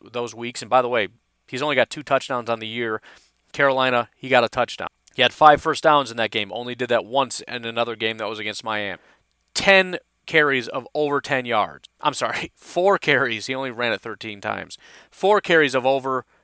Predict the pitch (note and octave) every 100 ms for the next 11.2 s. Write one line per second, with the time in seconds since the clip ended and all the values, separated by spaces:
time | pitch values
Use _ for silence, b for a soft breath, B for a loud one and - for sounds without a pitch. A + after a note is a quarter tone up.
0 | _ - C#3+ C3 A#2+ A#2+ A2 C#3 C3 C3
1 | B2 A#2+ F2 A#2+ A#2 A2+ B2+ D#3 G#2+ -
2 | - _ _ _ - A#2+ A#2+ A#2 A2 A2
3 | D3 D3 D3+ C#3+ C#3+ B2+ B2+ C3+ B2+ C3
4 | B2 - - D#3+ - C#3 B2 A#2+ A#2 A2
5 | A#2 A2 A#2 G2+ - G#2+ F2+ - _ -
6 | C#3 A#2+ B2+ - D3 F3 D#3 - E3+ F3+
7 | - C#3 C#3 B2+ B2+ - - D#3+ D3+ D#3
8 | C#3 C3 A#2+ A#2 A2+ _ A#2 D3 C#3 C3
9 | A#2 B2 A2+ G#2+ A2+ G#2+ - - B2 C3
10 | B2+ A2+ G#2+ F#2+ A2 G2 G2+ G2 F#2 -
11 | F#2+ F#2+